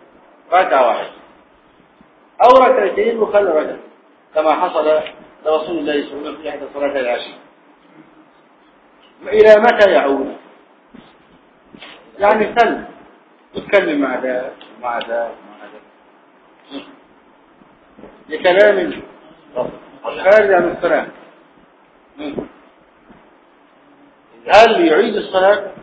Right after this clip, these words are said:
الأربع ركعات ولا يصلي ركعتين مع أنه تكلم؟ يمكن شرب مية،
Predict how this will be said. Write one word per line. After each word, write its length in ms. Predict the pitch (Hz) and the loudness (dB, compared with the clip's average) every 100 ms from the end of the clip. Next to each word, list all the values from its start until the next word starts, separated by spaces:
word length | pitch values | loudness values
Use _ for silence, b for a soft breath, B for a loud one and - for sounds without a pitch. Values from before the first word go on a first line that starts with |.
| - | -6
الأربع 280 | 170 165 | -4 0
ركعات 480 | 160 151 160 196 202 - - - - | 0 0 -2 -2 -2 -6 -20 -20 -4
ولا 260 | 175 196 190 | 2 4 2
يصلي 260 | 175 196 | -2 -4
ركعتين 600 | 170 165 151 151 151 139 | -4 -4 -8 -10 -12 -8
مع 240 | 135 156 175 | -2 0 0
أنه 280 | 180 220 202 | -2 -2 -2
تكلم؟ 520 | 185 214 226 151 - - - _ _ _ _ _ _ _ _ _ _ _ _ - _ _ _ | -2 -2 -2 -2 -8 -16 -20 _ _ _ _ _ _ _ _ _ _ _ _ -20 _ _ _
يمكن 340 | 165 180 170 156 | -12 -10 -8 -4
شرب 380 | 175 180 156 151 | 0 0 0 -2
مية، 360 | 151 156 151 | -4 -4 -8